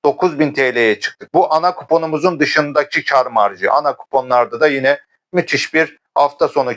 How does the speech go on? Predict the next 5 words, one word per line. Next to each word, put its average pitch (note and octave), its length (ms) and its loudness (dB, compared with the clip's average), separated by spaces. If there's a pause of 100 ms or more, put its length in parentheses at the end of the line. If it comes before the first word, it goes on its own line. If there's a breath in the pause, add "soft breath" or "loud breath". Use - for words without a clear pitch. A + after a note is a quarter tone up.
kar C3+ 180 2
marjıyla A#2 560 2
tamamladık. D3 600 0 (240 soft breath)
Şimdi D3 140 0
geliyoruz F#3+ 640 2